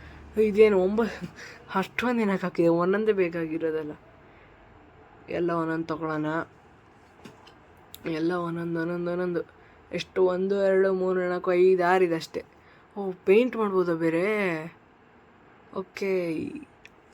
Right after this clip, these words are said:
ಡೆಕೋರೇಷನ್, ಟ್ಯಾಬ್ಲೆಟ್, ಏನು ಮಾಡಿ ಈಗ ಸದ್ಯಕ್ಕೆ ಇದ್ರಲ್ಲಿ ಹಿಂಗೆ ಮಾಡೋಣ. ಟ್ಯಾಬ್ಲೆಟ್ ಆಮೇಲೆ ನೋಡೋಣ, ನೆಕ್ಸ್ಟ್ ವೀಡಿಯೋಲಿ ಮಾಡೋಣ.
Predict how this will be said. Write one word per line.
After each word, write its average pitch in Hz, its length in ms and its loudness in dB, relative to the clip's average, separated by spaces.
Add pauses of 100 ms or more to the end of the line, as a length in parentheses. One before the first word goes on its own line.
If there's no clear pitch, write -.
(160)
ಡೆಕೋರೇಷನ್, 180 1120 -2 (1600)
ಟ್ಯಾಬ್ಲೆಟ್, 170 800 0 (1400)
ಏನು 165 200 -6
ಮಾಡಿ 165 240 -4
ಈಗ 175 160 -2
ಸದ್ಯಕ್ಕೆ 170 560 0
ಇದ್ರಲ್ಲಿ 196 280 2
ಹಿಂಗೆ 226 180 -2
ಮಾಡೋಣ. 202 400 0
ಟ್ಯಾಬ್ಲೆಟ್ 190 480 0
ಆಮೇಲೆ 175 220 0
ನೋಡೋಣ, 185 240 0
ನೆಕ್ಸ್ಟ್ 180 400 -4
ವೀಡಿಯೋಲಿ 185 260 2
ಮಾಡೋಣ. 175 320 2